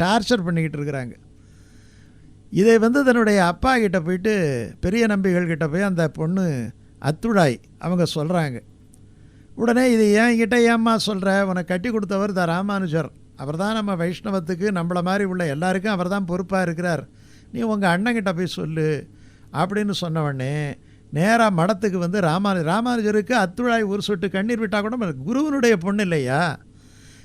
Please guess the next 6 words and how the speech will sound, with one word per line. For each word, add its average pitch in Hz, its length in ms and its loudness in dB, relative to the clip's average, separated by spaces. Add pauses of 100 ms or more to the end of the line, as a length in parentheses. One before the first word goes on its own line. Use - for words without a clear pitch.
(120)
நல்லா 220 380 0
பார்க்கணும், 196 640 2
குருவினுடைய 226 680 2
பெண். 160 380 0 (800)
ராமானுஜர் 226 640 -2
வந்து 175 640 -2